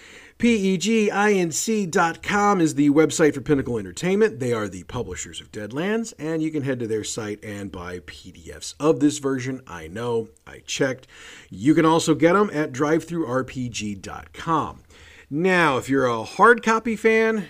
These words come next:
you can search the web for used copies, but I'm gonna warn you, they're not easy to find, and it's gonna cost you a little bit more than cover price value if, uh,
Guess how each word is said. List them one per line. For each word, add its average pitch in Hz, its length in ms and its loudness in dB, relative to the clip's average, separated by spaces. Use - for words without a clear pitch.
you 160 220 -6
can 269 100 -2
search 254 320 2
the 220 80 6
web 226 300 2
for 208 80 2
used 220 260 -4
copies, 170 480 -2
but 151 180 -4
I'm 147 200 -4
gonna 226 240 2
warn 214 340 2
you, 135 120 -2
they're 120 140 -6
not 170 300 0
easy 180 300 -6
to 170 80 -6
find, 156 480 -4
and 139 360 -4
it's 131 120 -6
gonna 135 160 -6
cost 131 340 -8
you 117 80 -4
a - 0 -
little 151 240 -2
bit 156 160 -4
more 131 320 -4
than 107 480 -10
cover 127 480 -6
price 113 480 -8
value 107 800 -6
if, 107 380 -14
uh, 87 180 -16